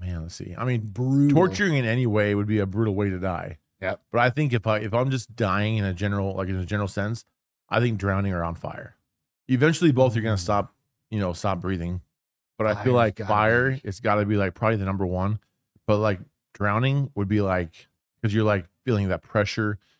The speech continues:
Speaker 1: 'Cause you, I don't know if you've ever, like, almost drowned, but I have almost drowned, like,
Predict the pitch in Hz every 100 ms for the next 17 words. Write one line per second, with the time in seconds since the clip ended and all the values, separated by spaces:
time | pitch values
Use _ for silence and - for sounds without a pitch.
0 | _ - 120 135 131 151 120 113 101 98
1 | 98 95 104 101 107 110 98 95 101 95
2 | 90 90 - 98 101 92